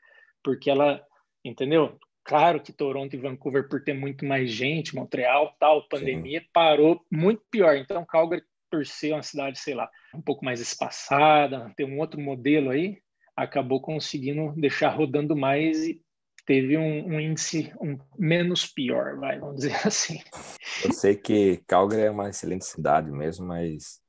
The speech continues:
Speaker 2: se você pudesse voltar aí, você e a Bruna, voltar lá atrás e falar o que que vocês teriam que fazer de diferente, que vocês não perderiam tempo, não se frustrariam, é, quando
Speaker 1: Uhum.
Speaker 2: chegasse no Canadá agora?
Speaker 1: O que a gente poderia ter feito de diferente, talvez ter vindo um pouco mais cedo,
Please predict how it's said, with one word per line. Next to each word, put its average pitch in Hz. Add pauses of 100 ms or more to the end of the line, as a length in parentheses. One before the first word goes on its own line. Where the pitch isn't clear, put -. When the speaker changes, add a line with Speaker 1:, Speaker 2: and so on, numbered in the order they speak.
(120)
Speaker 2:
se -
você 104
pudesse 104
voltar 95
aí, 90 (120)
você -
e 104
a 95
Bruna, 92
voltar 90
lá 98
atrás 110
e 107
falar 98 (260)
o 104
que 120
que 123
vocês 104 (420)
teriam 101
que -
fazer 95
de 92
diferente, 90 (280)
que -
vocês 92
não 95
perderiam 92
tempo, 90
não 90
se -
frustrariam, 80 (140)
é, 82
quando 95
Speaker 1:
Uhum. 110
Speaker 2:
chegasse 90
no 87
Canadá 87
agora? 82 (120)
Speaker 1:
O 196
que -
a 185
gente 196
poderia 180
ter 175
feito 180
de 156
diferente, 156
talvez 147
ter 160
vindo 160
um 135
pouco 175
mais 170
cedo, 131